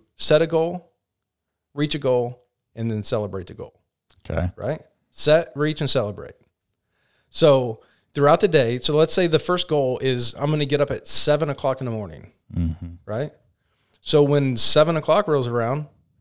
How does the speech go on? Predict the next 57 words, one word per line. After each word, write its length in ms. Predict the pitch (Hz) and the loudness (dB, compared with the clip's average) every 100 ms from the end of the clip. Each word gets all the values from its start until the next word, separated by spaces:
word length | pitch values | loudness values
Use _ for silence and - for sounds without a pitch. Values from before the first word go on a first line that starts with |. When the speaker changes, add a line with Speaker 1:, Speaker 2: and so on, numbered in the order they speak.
| _ 104 104 | _ -20 -2
Speaker 1:
get 180 | 139 | 2
up. 360 | 196 190 - _ _ _ _ - | 2 0 -4 _ _ _ _ -6
Speaker 2:
Yeah. 180 | - - - _ _ | -4 -4 -8 _ _
Speaker 1:
You 140 | 123 | -6
set 200 | - 208 | 4 4
the 80 | 220 | 4
goal 160 | 170 135 | 0 0
to 80 | |
get 140 | 123 110 | -4 -6
up, 320 | 104 147 _ _ _ _ _ 123 | -6 -8 _ _ _ _ _ -6
get 180 | 147 196 | -2 0
up, 380 | 117 127 - _ _ _ _ | 0 -4 -8 _ _ _ _
and 120 | 151 147 | -2 0
then 100 | 135 | 2
celebrate 440 | - 147 131 123 | 2 2 0 -4
that 80 | 123 | -6
you 100 | 104 | -8
got 160 | 110 104 | -8 -8
up. 200 | - - _ _ _ | -12 -18 _ _ _
Speaker 2:
Mm. 200 | 95 82 - _ | 0 0 -4 _
Speaker 1:
So 440 | - 160 143 127 - _ _ | 0 4 4 0 -8 _ _
one 160 | 151 214 | 0 4
of 80 | |
the 60 | 202 | 2
things 240 | 180 180 | 2 -2
that 80 | 156 | -2
you 120 | 139 | -4
can 140 | 156 143 | -4 -2
do 80 | 131 | -2
is 120 | 120 120 | -2 -4
you 60 | |
can 140 | 127 120 | -6 -4
turn 180 | 160 | -4
your 140 | 170 139 | -4 -4
to-do 340 | - 135 190 | -4 -2 -2
list 320 | 185 110 117 131 | -2 -4 -4 -6
into 240 | 117 127 | -4 -4
a 40 | 113 | -2
ta-da 300 | 127 127 107 | 0 0 0
list. 440 | 95 64 - - _ - | -4 -12 -16 -18 _ -8
Speaker 2:
Yeah. 240 | 98 87 - _ _ _ | -2 -2 -4 _ _ _
Speaker 1:
Right? 300 | 101 131 165 - _ | -6 -6 -6 -14 _
Speaker 2:
Yeah. 240 | 87 76 - _ _ | -6 -6 -8 _ _
Speaker 1:
So 140 | 135 | 2
that's 200 | 147 160 | 2 4
what 100 | 156 | 2
I 100 | 143 | 2
like 180 | 135 117 | 2 -2
to 80 | 98 | -6
do. 120 | 95 - _ _ _ | -12 -16 _ _ _
So 460 | - 151 135 123 - | 0 4 4 0 -8
when 160 | 123 131 | -6 -2
I 100 | 151 | 0
get 140 | 190 | 2
up 100 | 180 | 2
at 80 | 175 | 2
seven, 380 | - 151 240 | 2 2 0